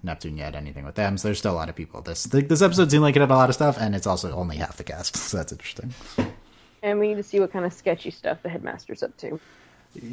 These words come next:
Speaker 1: Do we see Ozpin here? That's interesting.
Speaker 2: I don't think we did.
Speaker 1: I don't think so. We also didn't see, um,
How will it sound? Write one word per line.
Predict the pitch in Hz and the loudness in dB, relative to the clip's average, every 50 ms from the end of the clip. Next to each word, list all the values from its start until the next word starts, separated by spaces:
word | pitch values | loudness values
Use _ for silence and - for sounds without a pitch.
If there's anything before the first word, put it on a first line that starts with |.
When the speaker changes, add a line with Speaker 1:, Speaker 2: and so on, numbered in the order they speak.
| 135 131 135 | -10 -8 -6
Speaker 1:
Do | 127 135 | -2 -2
we | 135 135 | 0 0
see | 127 - 156 147 | 0 0 0 0
Ozpin | 131 127 123 104 - - - - | 0 0 -2 -4 -6 -10 -14 -16
here? | - - - - 92 | -16 -18 -16 -14 -14
That's | 92 92 - - - | -14 -14 -14 -12 -12
interesting. | 101 90 - - - - - - 92 101 117 117 - _ _ _ _ _ _ _ _ _ _ _ _ | -12 -12 -12 -14 -14 -16 -16 -16 -14 -14 -16 -16 -18 _ _ _ _ _ _ _ _ _ _ _ _
Speaker 2:
I | 180 | -6
don't | 196 226 226 - | -6 -6 -6 -8
think | 175 160 - | -10 -12 -12
we | - | -14
did. | - - - - - | -18 -18 -18 -14 -10
Speaker 1:
I | 98 | -8
don't | 101 98 92 | -8 -8 -8
think | 90 87 - | -8 -10 -8
so. | - 82 | -8 -6
We | 85 92 | -4 -4
also | 92 90 - 95 | -4 -4 -4 -6
didn't | 87 90 85 87 85 80 | -6 -6 -6 -6 -8 -8
see, | - 92 90 80 80 80 | -8 -8 -8 -8 -8 -8
um, | 78 76 80 80 80 78 78 85 95 98 | -8 -8 -8 -10 -10 -10 -10 -10 -10 -12